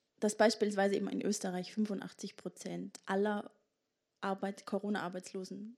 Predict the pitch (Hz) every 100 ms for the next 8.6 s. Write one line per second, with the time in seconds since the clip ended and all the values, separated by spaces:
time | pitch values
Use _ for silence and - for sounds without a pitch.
0 | _ - - 185 233 226 226 226 _ _
1 | _ _ - - _ _ _ _ 202 196
2 | 196 - - _ _ _ _ _ _ _
3 | 214 214 214 226 208 175 202 - 196 190
4 | 196 196 185 190 185 185 185 185 - 196
5 | 185 - - - 180 190 - _ _ -
6 | - 220 202 180 180 185 180 - 180 170
7 | 170 185 _ _ - - _ _ _ _
8 | - 185 185 - -